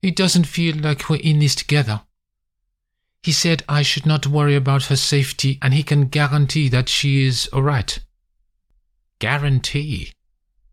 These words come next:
"That's what he said. Such a strange way to say it. Like he knew more than he was telling me." "You know him, though,"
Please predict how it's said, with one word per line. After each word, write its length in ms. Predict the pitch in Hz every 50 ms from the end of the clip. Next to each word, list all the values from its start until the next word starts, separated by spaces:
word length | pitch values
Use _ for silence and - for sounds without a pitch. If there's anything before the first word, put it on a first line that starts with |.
| _ _ _ _ _ _ _ _ _ _ -
"That's 180 | 131 147 - -
what 140 | 165 - -
he 60 | 160
said. 400 | - - - 165 151 151 - - - _ _ _ _ _ _ _ _ _ _ _ _ _ _ -
Such 180 | - 175 -
a 60 | 196 175
strange 480 | - - - 196 190 190 185 147 156
way 120 | 170 180 175
to 140 | - -
say 220 | 143 - - 180 160
it. 240 | 131 - - - - - - - _ _ _ _ _ _ _ _ _ _ _ _ -
Like 160 | 165 165 -
he 140 | - 170 165
knew 240 | 160 160 160 160 127
more 240 | 139 156 165 165 156
than 140 | 147 147
he 100 | 135 147
was 160 | 143 139 135 135
telling 340 | - 160 147 135 120 110
me." 240 | 110 113 113 - _ _ _ _ _ _ _ _ _ _ _ _ _ _ _ _ _ _
"You 180 | - 240 233 233
know 220 | 208 147 123 131
him, 240 | 110 92 - - 69
though," 340 | 71 69 67 85 87 - _